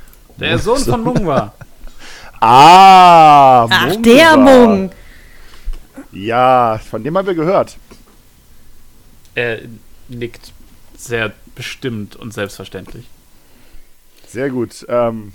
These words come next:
Speaker 2: wir sind gekommen, um dich zu retten.
Speaker 3: Genau, Sohn von Mung, der der Sohn
Speaker 2: Mung
Speaker 3: von Mung
Speaker 2: war.
Speaker 3: war.
Speaker 1: <laughs> Wo sind eure, wo ist eure Armee?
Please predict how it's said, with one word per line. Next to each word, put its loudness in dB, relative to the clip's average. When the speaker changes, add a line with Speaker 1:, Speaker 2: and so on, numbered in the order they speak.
Speaker 2:
wir -16
sind -14
gekommen, -10
um -14
dich -12
zu -18
retten. -12
Speaker 3:
Genau, -4
Sohn -2
von -4
Mung, -6
der -4
der -2
Sohn -8
Speaker 2:
Mung -8
Speaker 3:
von -6
Mung -4
Speaker 2:
war. -2
Speaker 3:
war. -4
Speaker 1:
<laughs> -16
Wo -2
sind -6
eure, -6
wo -8
ist -8
eure -4
Armee? -6